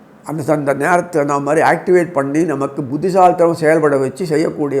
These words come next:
ஒரு காலம் தான் இந்த மூன்றாம் அதிபர் செய்யக்கூடிய புதன் கூட இருக்காரு. அவர் எப்படி பண்ணுவாரு? அது ஐடியா கொண்டு வகை ஏற்பாடு பண்ணுவார். இதெல்லாம் நல்லா வேணுமே. அந்த குரு மிதுனத்தில் உட்காந்துட்டு ஃபிஃப்டி ஃபிஃப்டி ஷேர் பண்ணிக்கிறது, அவர் பார்வையை பார்த்து,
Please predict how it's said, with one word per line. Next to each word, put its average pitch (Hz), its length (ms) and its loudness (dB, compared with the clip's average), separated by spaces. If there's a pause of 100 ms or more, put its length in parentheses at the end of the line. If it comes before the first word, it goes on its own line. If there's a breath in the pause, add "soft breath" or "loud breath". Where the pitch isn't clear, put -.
ஒரு 123 180 -8
காலம் 143 380 0
தான் 156 160 0
இந்த 127 160 -6
மூன்றாம் 147 440 -4
அதிபர் 131 280 -8
செய்யக்கூடிய 123 440 -8
புதன் 143 340 -2
கூட 151 180 -2
இருக்காரு. 135 280 -4 (480 loud breath)
அவர் 170 140 2 (120)
எப்படி 208 300 2
பண்ணுவாரு? 156 440 2 (480)
அது 147 120 -4 (120)
ஐடியா 190 300 6
கொண்டு 175 260 0
வகை 160 280 0 (200)
ஏற்பாடு 175 360 2
பண்ணுவார். 123 300 -4 (540)
இதெல்லாம் 185 580 -2 (140)
நல்லா 175 240 2
வேணுமே. 160 300 0 (580 loud breath)
அந்த 151 120 -2 (200)
குரு 202 180 4 (440)
மிதுனத்தில் 175 400 0
உட்காந்துட்டு 147 420 0 (100)
ஃபிஃப்டி 156 340 -4
ஃபிஃப்டி 160 360 -2
ஷேர் 170 280 4
பண்ணிக்கிறது, 131 480 -4 (960 soft breath)
அவர் 170 220 -2 (100)
பார்வையை 175 340 4 (120)
பார்த்து, 147 280 0